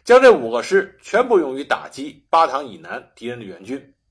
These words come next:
重新部署之后的五军加紧攻关，昆仑关周围的日军据点和侧防的工事基本上都被肃清。但我们也要清楚地认识到，昆仑关易守难攻，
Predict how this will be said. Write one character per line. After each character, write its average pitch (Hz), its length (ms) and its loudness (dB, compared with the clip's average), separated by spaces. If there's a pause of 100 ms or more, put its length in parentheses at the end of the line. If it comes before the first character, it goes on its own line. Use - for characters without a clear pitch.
(800)
重 247 180 2
新 269 140 -2
部 247 140 -2
署 151 120 -4
之 185 140 0
后 208 140 2
的 156 60 0
五 107 200 -8
军 180 320 -4
加 160 220 0
紧 101 160 -10
攻 117 160 -12
关， 135 180 2 (600)
昆 220 100 2
仑 226 140 -2
关 220 180 0
周 226 160 4
围 151 140 2
的 151 420 -4
日 175 180 -8
军 165 160 -10
据 170 160 -8
点 98 160 -10 (160)
和 135 140 -10
侧 147 320 -2
防 180 240 -12
的 - 320 -8 (420)
工 226 220 2
事 - 420 -2
基 214 200 -2
本 135 120 0
上 98 120 -12
都 139 120 -4
被 131 140 -6
肃 104 180 -16
清。 127 220 -12 (1500)
但 240 180 4
我 214 100 6
们 190 160 2
也 175 80 2
要 151 120 0
清 202 240 -8
楚 180 140 -12
地 101 80 -10
认 131 180 -12
识 92 120 -16
到， - 200 -18 (600)
昆 214 140 0
仑 208 140 0
关 196 240 4 (120)
易 165 120 -12
守 98 140 -14
难 80 220 -20
攻， 123 200 -6